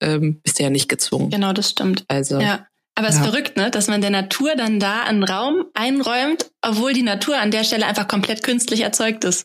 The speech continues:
Speaker 1: Mhm. Ja, und wir auch eigentlich gar keine Geysire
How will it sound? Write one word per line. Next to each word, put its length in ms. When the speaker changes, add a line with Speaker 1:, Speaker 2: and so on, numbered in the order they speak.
Speaker 1:
Mhm. 380
Ja, 360
und 140
wir 160
auch 80
eigentlich 400
gar 100
keine 380
Geysire 720